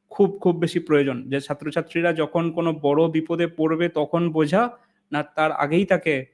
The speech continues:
বোঝার চেষ্টা করা। আমাদের তরফ থেকে চেষ্টা চালিয়ে যেতে হবে এবং এটা বুঝতে হবে যে prevention is better than cure।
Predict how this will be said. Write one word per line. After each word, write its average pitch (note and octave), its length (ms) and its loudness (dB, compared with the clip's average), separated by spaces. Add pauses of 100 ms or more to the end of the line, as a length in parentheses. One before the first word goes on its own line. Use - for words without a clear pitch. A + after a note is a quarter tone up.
(200)
বোঝার D3 220 0
চেষ্টা C3 340 -10
করা। B2 240 -10 (500)
আমাদের D3 260 0
তরফ D3+ 240 0 (100)
থেকে F#3 240 2 (1300)
চেষ্টা E3+ 400 4
চালিয়ে G3 380 4
যেতে D#3+ 200 4
হবে C#3 280 -4 (380)
এবং D3+ 400 -2 (320)
এটা E3+ 180 2
বুঝতে F3 340 0
হবে E3 280 4
যে D3+ 120 0
prevention F#3+ 600 2
is F#3 180 0
better F3 340 2
than F3 140 2
cure। C#3+ 320 0